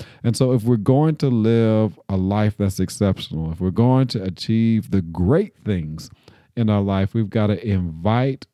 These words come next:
the impossible possibilities. The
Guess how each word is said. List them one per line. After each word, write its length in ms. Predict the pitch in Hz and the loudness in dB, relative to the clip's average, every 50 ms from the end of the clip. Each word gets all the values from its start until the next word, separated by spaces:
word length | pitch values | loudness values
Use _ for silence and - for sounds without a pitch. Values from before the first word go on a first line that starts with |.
| _ _ - | _ _ -12
the 360 | 85 85 85 90 98 92 78 | -10 -8 -4 -4 -4 -4 -4
impossible 1000 | 98 92 90 87 - - - 131 123 120 - - 107 85 - 87 85 85 85 80 - _ _ _ _ _ _ _ _ _ _ _ _ _ _ _ _ _ _ | -4 -4 -6 -6 -8 -6 -4 -2 -2 -2 -2 -4 -4 -4 -4 -4 -4 -4 -4 -6 -10 _ _ _ _ _ _ _ _ _ _ _ _ _ _ _ _ _ _
possibilities. 1040 | - - 117 101 104 - 92 82 85 80 76 78 - - - - - - - - - - _ _ _ _ - - - - - - - - - | -2 0 0 0 0 -2 -2 -2 -2 -4 -4 -6 -10 -12 -14 -16 -20 -20 -20 -20 -20 -20 _ _ _ _ -20 -20 -20 -20 -20 -20 -20 -16 -12
The 260 | 101 101 98 120 123 | -4 0 2 2 2